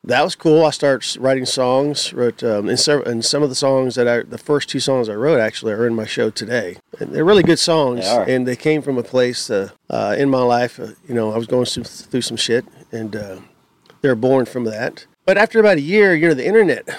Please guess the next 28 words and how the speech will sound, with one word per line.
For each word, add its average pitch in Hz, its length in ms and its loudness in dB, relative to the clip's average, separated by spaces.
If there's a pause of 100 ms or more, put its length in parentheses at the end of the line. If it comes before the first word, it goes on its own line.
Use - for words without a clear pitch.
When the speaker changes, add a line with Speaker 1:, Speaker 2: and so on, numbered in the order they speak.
(100)
Speaker 1:
was 123 160 -2
coming 123 320 0
on, 104 260 -6
Speaker 2:
Mm-hmm. 92 460 -16
Speaker 1:
you 117 80 2
know, 131 180 2
and 117 380 -4
we 131 180 -2
started 131 400 -4
to 143 80 -6
get 143 160 4
online, 127 720 0 (180)
and 117 240 -6
there 127 80 0
were 117 60 -4
starting 139 280 -4
to 120 60 -6
be 113 60 -4
lessons 127 440 -2
on 117 220 0
YouTube 170 540 2
and 127 100 0
all 139 120 0
that 139 40 -6
stuff. 156 280 -6 (440)
And 139 100 -2
so 151 120 2
I, 139 100 0